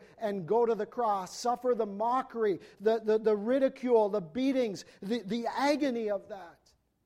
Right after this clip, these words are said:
How incredible. How incredible that God would do that. And this idea that my life needs to somehow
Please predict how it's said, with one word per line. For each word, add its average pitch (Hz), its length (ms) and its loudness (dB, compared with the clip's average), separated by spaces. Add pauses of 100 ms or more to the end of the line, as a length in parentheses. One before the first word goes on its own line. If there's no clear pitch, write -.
(1120)
How 196 180 0
incredible. 190 720 -4 (1160)
How 233 220 2
incredible 214 640 0
that 180 180 -6
God 175 300 0
would 160 160 -8
do 175 160 -6
that. 139 320 -12 (2250)
And 165 160 -6
this 240 220 2
idea 233 560 4
that 196 180 0
my 220 260 2
life 214 360 2
needs 220 240 -4
to 220 100 -2
somehow 226 640 2